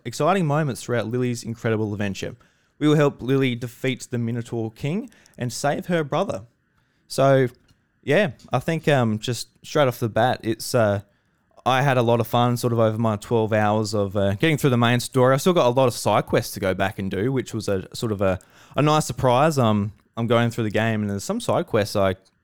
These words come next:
I couldn't do until I, um, went, progressed a little bit further into the game and needed some enemies that I didn't have. Well, not enemies, <laughs> some, uh, items. So that was pretty cool.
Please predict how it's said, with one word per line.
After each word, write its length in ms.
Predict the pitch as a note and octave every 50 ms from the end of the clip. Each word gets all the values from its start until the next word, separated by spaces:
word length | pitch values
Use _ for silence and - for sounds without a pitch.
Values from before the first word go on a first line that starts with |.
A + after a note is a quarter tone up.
| _ _
I 80 | - G#2+
couldn't 300 | - C3 A#2 A2 F#2+ F#2+
do 340 | A2 A2+ A#2 A#2 A2+ A2+ A2+ _ _ _ _ _
until 520 | G#2 G#2 - - A#2+ G#2+ G#2+ G#2 G#2 - _ -
I, 220 | G2+ G2 F#2 F#2
um, 300 | F2+ F2+ F#2 F2 F#2 F#2 _ _
went, 220 | A2+ A2 G#2 - _ _ _ - _ _ _ _ _ _ _
progressed 320 | - A2 - G#2+ G#2+ - -
a 20 |
little 120 | G#2+ G#2+ G2+
bit 120 | G2 - -
further 340 | - A2+ G#2+ G#2+ G2+ A2
into 200 | G#2+ G#2 G#2 -
the 100 | G2+ G2+
game 400 | F2+ G2+ G2 G2 G#2 G#2+ G#2+ A2
and 160 | - F#2+ F#2 - _ _ _ _ _ _ _ _
needed 180 | - C#3 C3+ A#2+
some 180 | - - B2 A2+
enemies 340 | - A#2+ B2 B2+ C3 B2 A#2
that 100 | A2+ A#2
I 80 | A#2 A2+
didn't 220 | G#2+ A#2 A2 G#2+ G2
have. 380 | G#2 G2+ G#2 A#2 D3 - - _ _ _ _ _ _ _ _ _ _
Well, 200 | - A2 F#2+ - -
not 200 | G#2 G#2+ - -
enemies, 280 | F#2 F#2 G2 G#2+ A2
<laughs> 60 | -
some, 100 | - A2+ - - A2+ -
uh, 200 | - D2+ F2 - - _
items. 540 | G2+ G#2+ A2 A2 G2 F#2+ G2+ C3+ C#3+ - - _ _ _ _ _ _ _ _ _ _ _ _ _ _ _ _ _ _ _
So 160 | - - A#2 G#2+
that 80 | A#2 E2+
was 80 | G2 -
pretty 180 | _ G2+ G#2 G2+
cool. 260 | - G#2 G#2+ A#2